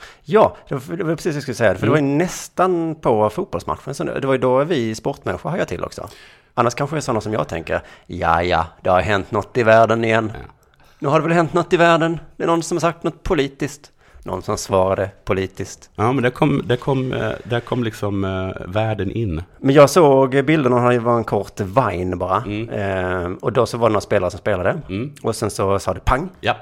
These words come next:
Speaker 1: Och så fortsatte de spela.
Speaker 2: Mm.
Speaker 1: Och då lät det som en vanlig banger,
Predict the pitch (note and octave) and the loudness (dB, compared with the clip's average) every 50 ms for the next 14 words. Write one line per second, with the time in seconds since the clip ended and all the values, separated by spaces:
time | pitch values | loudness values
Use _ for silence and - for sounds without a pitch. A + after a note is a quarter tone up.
0 | - _ B2 A2+ - - G2+ - - C3 - G#2+ - - G#2+ G#2+ - - - _ | -6 _ -6 -4 -4 -4 -6 -6 -8 -8 -8 -10 -8 -8 -8 -8 -8 -10 -16 _
1 | _ A#2 A#2 A#2+ G2+ C3 D#3+ - - G2+ B2 C3+ - - - B2+ B2 B2 B2 C#3+ | _ -4 -2 -2 -2 -4 -6 -8 -8 -8 -8 -8 -8 -6 -6 0 2 2 4 4
2 | G3 F#3 A#2+ - - C3 B2 - C#3 C3+ C3 B2 D#3 C#3+ A2+ G#2+ A2 G#3 E3+ G2 | 2 2 0 0 -2 -6 -6 -4 -4 -4 -2 -2 -2 -2 -2 -2 -2 -2 -2 -4
3 | D2+ C#2+ D2 F#2+ | -4 -6 -8 -8